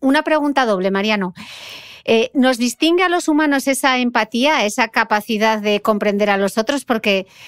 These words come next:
em, en el libro explicas, por ejemplo, que tendemos a tener más simpatía con aquellos que se nos asemejan. Y, de hecho, en el libro pones el ejemplo de que los niños pequeños miran más a una persona si tiene un acento similar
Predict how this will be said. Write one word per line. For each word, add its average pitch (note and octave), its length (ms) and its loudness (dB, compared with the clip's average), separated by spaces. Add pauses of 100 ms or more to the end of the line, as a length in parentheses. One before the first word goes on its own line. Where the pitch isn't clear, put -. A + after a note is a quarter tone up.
(140)
em, G#3+ 380 0 (380)
en A3 140 4
el G#3 100 2
libro C4 200 0
explicas, C#4+ 460 -2
por B3 100 -2
ejemplo, C#4 560 0 (400)
que A3+ 160 2
tendemos A3+ 540 2
a C#4+ 80 2
tener C4 260 2
más B3+ 200 0
simpatía B3 680 0 (120)
con A3+ 180 2
aquellos A3+ 400 0
que A#3 120 0
se A3+ 140 -2
nos G3+ 220 0
asemejan. A3 580 0
Y, F#3+ 120 2
de F#3+ 200 2
hecho, G#3+ 180 -2
en B3 80 2
el A#3+ 60 2
libro B3 240 0
pones B3 240 0
el B3 120 0
ejemplo B3+ 280 0
de A#3 160 0
que G3+ 240 -2 (340)
los G#3+ 200 2
niños B3 240 2
pequeños B3+ 440 0
miran B3+ 220 2
más B3 180 0
a C4 60 0
una A#3+ 160 2
persona C4+ 500 0 (300)
si - 160 -2
tiene A#3 220 2
un B3 80 4
acento A#3+ 320 0
similar A3+ 560 0